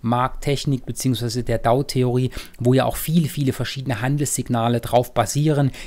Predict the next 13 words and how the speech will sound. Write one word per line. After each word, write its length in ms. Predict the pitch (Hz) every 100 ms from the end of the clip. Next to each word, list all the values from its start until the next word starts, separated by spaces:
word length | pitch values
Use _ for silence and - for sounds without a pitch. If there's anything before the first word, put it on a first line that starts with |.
| -
Innerhalb 400 | 143 147 123 123
von 200 | - 120
Trends 380 | - 120 123 - - -
haben 220 | - 127
wir 60 | 123
hier 380 | 110 117 117 -
im 120 | 123
dax 340 | 113 107 -
jetzt 240 | 110 - -
die 60 |
Situation 760 | 131 135 113 110 - 113 107 101 -
steigender 880 | - - - 107 113 113 110 107 104 - - -
Kurse. 500 | 131 143 120 98